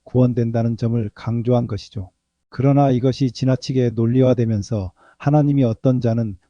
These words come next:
버리셨다는 결론으로 발전해버린 것입니다. 성경은 다음 두 가지를 함께 말합니다. 하나님은 주권적으로 구원을 베푸신다.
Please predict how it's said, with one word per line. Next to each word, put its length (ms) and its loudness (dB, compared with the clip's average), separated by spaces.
버리셨다는 800 -2
결론으로 600 -2
발전해버린 720 0
것입니다. 640 -10
성경은 580 0
다음 360 0
두 140 -8
가지를 420 0
함께 420 -4
말합니다. 600 -6
하나님은 720 0
주권적으로 720 0
구원을 420 0
베푸신다. 720 -4